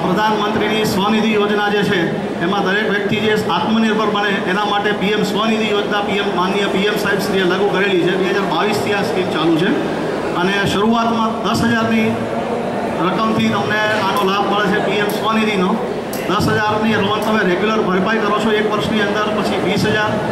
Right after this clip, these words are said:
અને વીસ હજારની રકમ ભરપાઈ, નિયમિત રીતે રકમ ભરપાઈ કરો છો તો પચાસ હજાર.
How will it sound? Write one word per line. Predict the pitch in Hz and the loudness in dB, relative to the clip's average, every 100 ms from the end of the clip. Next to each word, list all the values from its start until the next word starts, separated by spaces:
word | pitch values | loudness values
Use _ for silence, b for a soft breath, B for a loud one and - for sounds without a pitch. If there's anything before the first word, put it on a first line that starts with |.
| - 185 | -2 0
અને | 170 | 0
વીસ | 180 226 | 2 2
હજારની | 226 226 226 208 | 2 2 0 0
રકમ | 214 208 190 | 0 -2 -2
ભરપાઈ, | 202 214 208 | -2 -2 0
નિયમિત | 170 156 175 208 226 | 0 0 0 2 2
રીતે | 220 196 226 | 2 0 0
રકમ | 180 196 202 | 0 0 0
ભરપાઈ | 180 185 233 226 | 0 0 0 0
કરો | 196 190 | 0 0
છો | 165 175 - - - 214 | 0 0 -2 -4 -4 -4
તો | |
પચાસ | 214 208 233 220 | -2 -2 0 0
હજાર. | 202 165 | 2 0